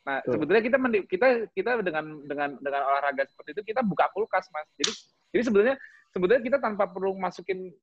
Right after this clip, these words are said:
Speaker 1: makanan dari luar, tapi kalau kita, aku, aku tuh kenapa kalau pagi, pagi itu aku, aku mesti pakai kopi dulu, kenapa? Pakai kopi hitam yang kental.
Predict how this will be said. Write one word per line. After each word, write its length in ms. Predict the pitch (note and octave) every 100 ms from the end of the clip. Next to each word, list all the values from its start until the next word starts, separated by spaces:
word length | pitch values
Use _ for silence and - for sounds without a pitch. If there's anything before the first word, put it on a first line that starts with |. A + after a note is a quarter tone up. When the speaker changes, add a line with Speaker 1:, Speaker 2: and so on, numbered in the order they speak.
| _
Speaker 1:
makanan 320 | E3+ F3 E3+
dari 160 | D#3+ D#3+
luar, 240 | D#3+ B3
tapi 160 | A3+ A#3
kalau 200 | A3 F3
kita, 280 | F3+ F3+ E3+ - _ _ _ _ _ _ _ _ _ -
aku, 180 | D#3 - C#3
aku 140 | D3+
tuh 120 | G3
kenapa 200 | A#3+ G3
kalau 200 | G#3 F3+
pagi, 480 | - D#3+ D#3 E3+ E3 - -
pagi 240 | D#3 D#3
itu 80 | F3+
aku, 160 | A3 G#3+ -
aku 140 | D3+ G#3
mesti 240 | G#3 - D#3+ B2+ _
pakai 240 | D3 -
kopi 440 | - D#3 - D#3+ D3
dulu, 240 | D#3+ G3
kenapa? 240 | C#3 A2 G#2+
Pakai 200 | B2+ C#3
kopi 300 | C#3+ - C#3 C#3
hitam 240 | C#3 C3+
yang 80 | C3
kental. 240 | B2+ B2